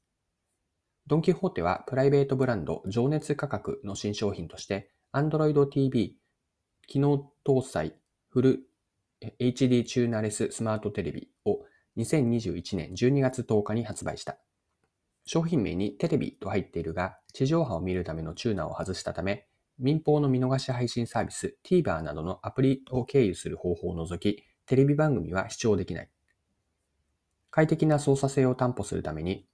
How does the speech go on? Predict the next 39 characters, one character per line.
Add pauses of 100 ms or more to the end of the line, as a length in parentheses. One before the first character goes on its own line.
(220)
Android
を
ベ
ー
ス
と
し
た
テ
レ
ビ
用
の
オ
ー
エ
ス (200)
Android
テ
ィ
ー
ブ
イ
を
ド
ン
キ
の
ピ
ー
ビ
ー (160)
で (220)
初
め
て
搭
載
し、